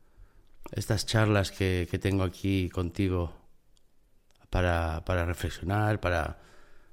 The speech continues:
para comprender cosas, para poner cosas en su sitio. Y re-, realmente no pensé que iba a poder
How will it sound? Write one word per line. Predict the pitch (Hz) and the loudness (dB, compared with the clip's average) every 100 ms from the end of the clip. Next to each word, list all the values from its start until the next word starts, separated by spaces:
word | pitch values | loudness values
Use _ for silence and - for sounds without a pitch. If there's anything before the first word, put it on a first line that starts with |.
| - - _ - - - | -20 -20 _ -20 -20 -4
para | 85 80 | 0 0
comprender | 78 76 78 85 92 - | 0 0 0 2 0 2
cosas, | 101 95 98 95 | 2 4 2 0
para | - 87 85 85 | -2 0 0 -2
poner | - 90 92 | -4 -4 -4
cosas | - 95 87 | -2 -4 -2
en | 87 | -2
su | 76 78 | -2 -6
sitio. | - 101 95 90 82 78 - - - - - - - - - - - _ _ _ - _ _ _ - | -2 -4 -2 -2 -4 -8 -18 -20 -20 -18 -20 -20 -20 -20 -20 -20 -20 _ _ _ -20 _ _ _ -6
Y | 98 | -2
re-, | 87 55 76 82 | -2 -2 -2 0
realmente | 85 98 101 101 | 0 2 2 2
no | 98 | 2
pensé | 101 87 98 | 2 0 0
que | 98 101 | 2 4
iba | 101 | 4
a | 95 | 2
poder | 98 95 92 90 | 4 4 2 0